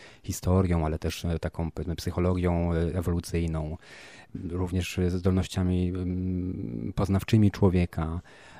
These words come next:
e, a następnie w książce Homo Deus, e, właśnie tym, jak, e, b-, m, technologią, biotechnologią,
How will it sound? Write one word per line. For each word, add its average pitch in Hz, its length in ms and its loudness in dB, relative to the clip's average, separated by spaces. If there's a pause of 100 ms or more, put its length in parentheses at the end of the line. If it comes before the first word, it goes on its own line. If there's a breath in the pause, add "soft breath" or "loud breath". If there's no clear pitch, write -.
(120)
e, 87 340 0
a 87 80 0
następnie 95 640 0
w - 60 -6
książce 95 340 -4
Homo 90 240 0
Deus, 92 520 0
e, 87 300 2
właśnie 87 380 -4
tym, 92 240 -2
jak, 87 340 -4
e, 90 120 0
b-, 90 100 -2
m, 92 480 0
technologią, 98 840 4 (200 loud breath)
biotechnologią, 87 920 2